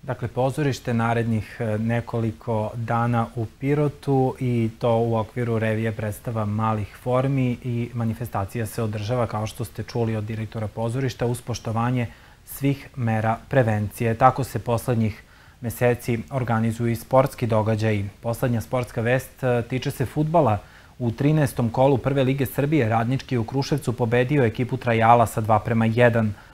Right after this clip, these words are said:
Oba gola za naš tim postigao je Strahinja Petrović. Strelac za domaći tim bio je Nikolić. U narednom kolu, u nedelju, Radnički u Pirotu dočekuje ekipu Budućnosti.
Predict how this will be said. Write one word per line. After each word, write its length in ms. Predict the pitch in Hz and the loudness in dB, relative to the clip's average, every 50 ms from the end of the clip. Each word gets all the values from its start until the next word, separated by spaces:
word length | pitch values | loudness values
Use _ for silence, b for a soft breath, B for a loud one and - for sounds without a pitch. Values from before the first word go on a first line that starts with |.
| B B | B B
Oba 220 | - 127 117 127 | 0 2 4 4
gola 300 | 120 123 123 127 123 127 | 4 6 6 6 6 4
za 140 | 117 - 135 | 4 2 2
naš 280 | 127 123 123 120 - - | 4 4 2 2 0 -2
tim 180 | 131 139 147 | 0 0 0
postigao 540 | 143 - 113 104 - - - 113 123 127 127 | 0 0 -2 -2 -2 -4 -6 -2 0 2 2
je 80 | 131 127 | 2 0
Strahinja 540 | - - 110 101 95 - - 120 117 117 113 | 0 -2 -2 -2 -2 -4 -4 -2 0 0 2
Petrović. 640 | 117 131 127 123 - 156 147 120 110 - - - B B B B B - | 4 2 2 4 4 2 2 2 2 0 -2 -10 B B B B B -20
Strelac 560 | - - 117 117 113 107 107 104 - - 117 | -8 0 4 6 6 6 6 4 2 -2 -4
za 180 | 110 107 107 | -2 -2 -2
domaći 420 | 104 107 110 113 120 123 - - 135 | -2 0 0 0 0 0 -2 -4 -2
tim 240 | - 151 147 147 139 | 0 0 2 2 2
bio 180 | 143 143 139 139 | 2 2 2 2
je 80 | 135 | 2
Nikolić. 580 | 131 120 113 - 117 110 107 101 - - - - B B B B B | 2 0 0 -2 -2 -4 -4 -6 -8 -12 -18 -20 B B B B B
U 80 | - 127 | -2 2
narednom 420 | 117 113 107 107 110 117 123 127 | 4 6 6 6 4 2 0 -2
kolu, 380 | - - 131 127 127 139 147 143 - | 2 4 4 4 6 4 2 0 -2
u 100 | 143 123 | -2 0
nedelju, 460 | 113 107 107 104 113 117 131 147 - - | 2 2 2 0 0 0 0 0 -2 2
Radnički 480 | 123 117 110 110 117 113 - - - | 4 4 4 4 2 -2 -4 -6 -10
u 60 | 98 104 | -12 -10
Pirotu 440 | - - 131 135 147 147 - 151 | -6 -4 -2 0 0 0 0 -2
dočekuje 640 | 143 135 117 - 120 113 113 - - 127 117 110 - - | -2 -2 -2 -2 -2 -2 -2 -2 -2 -2 -2 -2 -2 -4
ekipu 340 | - - - 117 117 - 113 | -6 -4 -4 -6 -4 -4 -4
Budućnosti. 720 | 120 131 113 107 101 - - 110 107 - - - - - | -2 -2 -4 -4 -6 -8 -10 -10 -10 -10 -12 -14 -14 -16